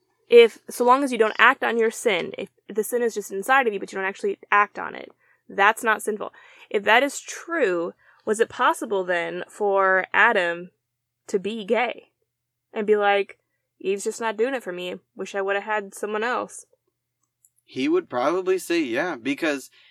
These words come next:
Speaker 2: he doesn't say that, that lusting is okay. What he says is that his attraction is okay.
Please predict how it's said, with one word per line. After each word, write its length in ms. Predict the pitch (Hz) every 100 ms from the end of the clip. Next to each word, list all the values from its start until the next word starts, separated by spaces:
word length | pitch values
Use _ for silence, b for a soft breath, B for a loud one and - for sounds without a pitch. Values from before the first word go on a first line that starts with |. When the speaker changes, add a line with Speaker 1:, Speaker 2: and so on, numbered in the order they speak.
| b -
Speaker 2:
he 160 | 151
doesn't 360 | 156 185 370 -
say 240 | - 143
that, 260 | 139 123 - _ -
that 400 | 104 120 123 107
lusting 520 | 117 156 - 123 113
is 140 | 104
okay. 560 | 104 90 - 67 90 - _
What 220 | 110 123
he 160 | 120 113
says 580 | - 160 143 123 113 - _ _ _ -
is 200 | 123 110
that 200 | 113 110
his 220 | 123 113
attraction 680 | 98 - 117 113 - 110 90
is 140 | 98
okay. 420 | 76 - 73 65